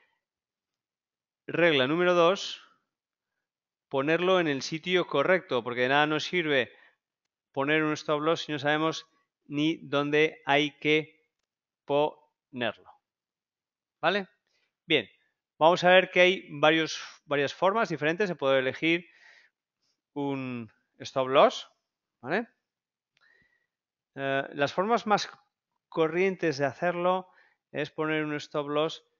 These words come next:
debajo del swing anterior.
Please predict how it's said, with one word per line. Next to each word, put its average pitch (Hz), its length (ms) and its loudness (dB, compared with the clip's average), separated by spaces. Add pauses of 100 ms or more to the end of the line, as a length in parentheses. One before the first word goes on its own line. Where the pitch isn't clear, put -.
(200)
debajo 139 600 -4
del 123 440 -6
swing 139 320 -8
anterior. 131 560 -2